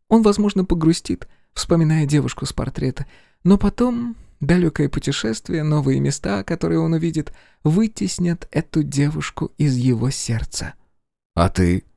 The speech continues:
«Ах, да что обо мне говорить?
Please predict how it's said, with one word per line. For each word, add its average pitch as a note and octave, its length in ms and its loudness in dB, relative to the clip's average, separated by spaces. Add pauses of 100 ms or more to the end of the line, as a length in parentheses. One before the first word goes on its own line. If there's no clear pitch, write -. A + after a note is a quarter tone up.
(200)
«Ах, F#3 220 2 (460)
да F#3+ 240 4
что - 220 -2
обо G3+ 260 4
мне F3+ 200 2
говорить? D3 500 -2